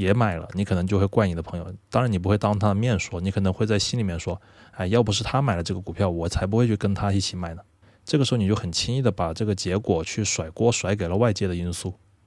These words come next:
其实人他的本性就是这样，就很容易去为自己的一些，呃，错误的行为去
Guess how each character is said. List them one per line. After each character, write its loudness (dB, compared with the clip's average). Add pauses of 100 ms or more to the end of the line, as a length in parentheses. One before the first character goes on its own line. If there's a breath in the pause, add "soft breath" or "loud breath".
(120)
其 -6
实 2
人 2
他 0
的 2
本 -4
性 -2
就 0
是 -2
这 -2
样， -2
就 0
很 -4
容 -2
易 -2
去 -2
为 2
自 0
己 -4
的 -2
一 -2
些， -2 (440 soft breath)
呃， -8
错 2
误 4
的 0
行 -4
为 0
去 0